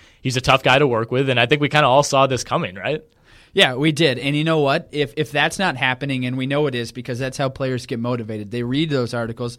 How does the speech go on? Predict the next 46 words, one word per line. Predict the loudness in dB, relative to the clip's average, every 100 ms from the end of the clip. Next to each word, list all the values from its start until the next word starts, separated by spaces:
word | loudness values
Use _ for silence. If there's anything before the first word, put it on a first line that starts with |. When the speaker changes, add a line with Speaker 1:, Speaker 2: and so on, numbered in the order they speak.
| -18 -20 -6
Speaker 2:
They're | 0
out | 4 2 2
there | -2
reading | 0 -2 -4
tweets, | -6 -6
doing | -6 -6 -4
stuff | -6 -6
like | -6 -4
that. | -2 -2 -6 -20 -8
If | -6 -2
he's | 0 2
not | 2 2
seeing | 2 -2 0
that, | -2 -2
which | -4 -6
we | -8 -8 -6
know | -6
he | -4
probably | -2 -4 -2
is, | -4 -4 -10 -4
he | -2
can | 0
just | 0
look | 0 0
at | -2
the | -4 -4 -2
Western | 0 0 0 -2
Conference | -2 -2 -2 -6
standings | -4 -2 -2 -4 -4
and | -8
see | -4 -4
that | -4 -4
his | -6 -4
Los | -4 -4
Angeles | -4 -6 -8 -6
Lakers | -6 -4 -4 -6 -10 -20 -8
are | 0 0 0
second | 0 0 0 -4
to | -2
last | 0 2 0
behind | -4 -2 -2
the | -2
Pelicans, | 0 0 0 -4 -6
a | -4
Pelicans | -2 -2 -2 -6
team | -4 -2 -2 -4